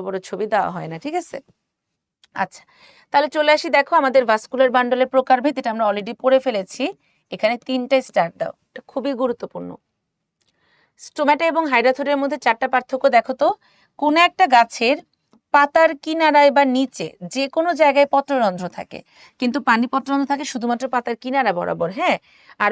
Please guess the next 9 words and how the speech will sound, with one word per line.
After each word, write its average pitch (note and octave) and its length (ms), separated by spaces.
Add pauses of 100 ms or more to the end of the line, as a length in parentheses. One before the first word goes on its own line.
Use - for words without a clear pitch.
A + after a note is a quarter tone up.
(120)
পত্ররন্ধ্রতে D#4 800
কি D#4+ 180
হয়? F#3+ 220
তোমার G#3+ 200
প্রস্বেদন C4 560
হয়, F#3 220 (320)
অর্থাৎ G#3+ 360 (120)
উদ্ভিদের A#3 380
বায়বীয় A3 500